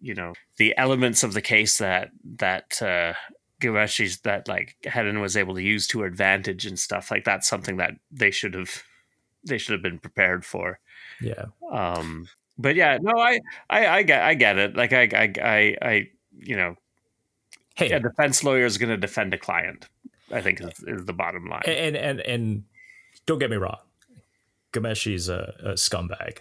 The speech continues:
Speaker 2: Like, <laughs> you know, there's no, there's no doubting that.
Speaker 1: Yeah.
Speaker 2: Uh, but the, the story, you know, even though Henin got probably the lead, it would be this other woman, Nadia.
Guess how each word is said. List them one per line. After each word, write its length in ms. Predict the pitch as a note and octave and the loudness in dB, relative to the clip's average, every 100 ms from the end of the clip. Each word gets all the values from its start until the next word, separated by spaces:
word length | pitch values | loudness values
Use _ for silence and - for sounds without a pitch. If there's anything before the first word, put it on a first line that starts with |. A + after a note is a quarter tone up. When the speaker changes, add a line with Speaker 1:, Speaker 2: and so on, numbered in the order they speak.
| _ | _
Speaker 2:
Like, 240 | E2+ D#2 _ _ _ _ - | -10 -10 _ _ _ _ -10
<laughs> 420 | - - - - | -8 -8 -8 -4
you 60 | |
know, 100 | C3+ - C#3 - | -4 -4 -8 -4
there's 240 | A#2 A#2+ | -2 0
no, 140 | C3 | 0
there's 220 | A2 A#2+ A2 | 0 0 2
no 140 | A2+ | 0
doubting 500 | G2 - F#2 F#2 F2+ | -2 -2 -2 -2 -4
that. 340 | F2+ E2 - | -6 -8 -10
Speaker 1:
Yeah. 180 | - A#1+ - - - - - | -14 -16 -18 -20 -20 -16 -4
Speaker 2:
Uh, 140 | C#3 A#2 | 0 2
but 280 | C#3 - | 2 2
the, 180 | D3+ D3+ | 0 0
the 120 | C#3 | 2
story, 640 | D3+ - A3 A3+ F#3+ B2+ - | 2 4 4 2 2 0 -2
you 120 | C#3 | 0
know, 180 | G#2 F#2+ | 0 0
even 220 | C#3 C#3 | 0 2
though 160 | A#2+ A2 A2+ | 0 -2 -4
Henin 600 | A#2+ A#2 A2+ G#2 G2 F#2 - _ - | 0 0 2 0 0 -4 -12 _ -6
got 260 | A#2 G#2+ G2 | -2 -2 -2
probably 220 | A#2 G#2 | -2 0
the 140 | F#2 | 0
lead, 460 | F#2 F#2+ G2 A#2 C3 - _ - | -2 0 -2 -2 -6 -12 _ -10
it 280 | B2+ B2 C3 | -6 -4 -2
would 180 | C3+ B2 | -2 0
be 140 | C#3+ | 0
this 200 | C3+ - | 0 -2
other 280 | C3 C3 D3+ | 0 0 0
woman, 440 | A#2+ G2+ F2+ F2 F#2+ | 0 0 -2 -4 -4
Nadia. 600 | G#2 A2 A2+ F#2+ E2 | 0 0 2 -2 -4